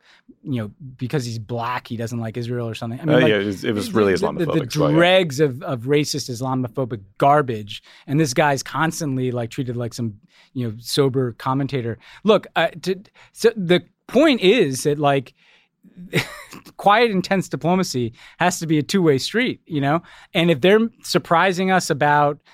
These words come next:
Speaker 1: uh, announcements like this that are gonna be very detrimental to what the U S says it stands for in terms of democracy and civil society. M-, remember the Gaza,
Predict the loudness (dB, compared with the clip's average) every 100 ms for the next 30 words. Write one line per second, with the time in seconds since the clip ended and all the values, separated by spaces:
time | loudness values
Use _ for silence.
0 | _ _ 0 2 4 2 -2 -8 -2 2
1 | 2 0 -4 -4 -2 -2 -2 -2 0 0
2 | -2 0 -2 -4 _ _ 2 4 4 2
3 | 0 0 0 0 0 0 -2 -2 0 0
4 | 0 -2 -4 -8 -6 -4 -4 -4 -4 -4
5 | -8 -6 -4 -4 -6 -10 -10 -12 -12 -8
6 | -4 -4 -4 -8 -12 -20 -20 _ _ -14
7 | -2 2 2 2 4 4 4 4 4 0
8 | -2 0 2 2 0